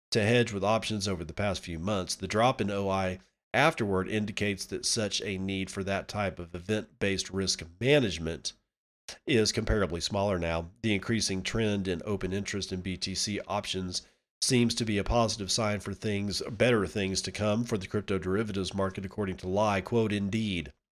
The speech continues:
the sign of the increasing open interest potentially reflects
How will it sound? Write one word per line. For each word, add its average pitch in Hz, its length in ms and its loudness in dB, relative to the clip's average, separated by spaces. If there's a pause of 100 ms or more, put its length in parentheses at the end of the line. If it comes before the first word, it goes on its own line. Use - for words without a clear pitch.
(560)
the 120 140 2
sign 127 380 8
of 110 80 2
the 113 160 0
increasing 117 520 0
open 117 300 4
interest 107 380 -4
potentially 110 520 0
reflects 104 600 0